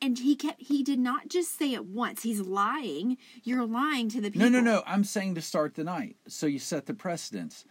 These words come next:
Speaker 2: So here's the way it works. Can I give you an example of the way it works?
Speaker 1: Sure.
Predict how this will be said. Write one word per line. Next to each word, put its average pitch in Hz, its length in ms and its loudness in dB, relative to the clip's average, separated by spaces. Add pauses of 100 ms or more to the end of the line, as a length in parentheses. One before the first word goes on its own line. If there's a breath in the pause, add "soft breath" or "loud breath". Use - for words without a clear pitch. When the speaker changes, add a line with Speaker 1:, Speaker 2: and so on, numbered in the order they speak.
(220 soft breath)
Speaker 2:
So 151 200 0
here's 165 300 -2
the 160 80 -2
way 147 140 0
it - 120 -4
works. - 560 -8 (380)
Can 135 160 2
I 127 60 4
give 139 120 -2
you 143 80 2
an 131 60 4
example 117 340 -4
of - 20 -4
the 113 60 -4
way 120 120 -4
it 98 80 -4
works? 127 420 -10 (100)
Speaker 1:
Sure. 147 400 -4